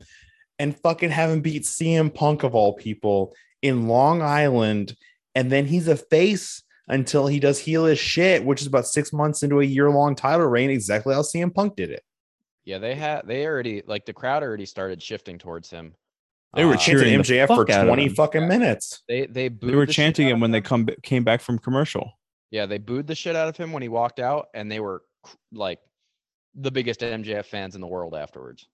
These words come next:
Speaker 1: Fact.
Speaker 3: All right. Um, let's get into predictions.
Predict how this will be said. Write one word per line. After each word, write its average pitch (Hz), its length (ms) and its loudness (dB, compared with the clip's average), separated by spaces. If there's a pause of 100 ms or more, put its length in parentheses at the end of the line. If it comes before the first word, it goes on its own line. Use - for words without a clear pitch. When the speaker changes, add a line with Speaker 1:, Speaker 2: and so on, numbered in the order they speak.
(480)
Speaker 1:
Fact. 80 340 -2 (600)
Speaker 3:
All 110 80 -2
right. 101 200 0 (360)
Um, 113 440 2 (480)
let's 139 280 0
get 175 100 4
into 170 200 2
predictions. 113 800 -2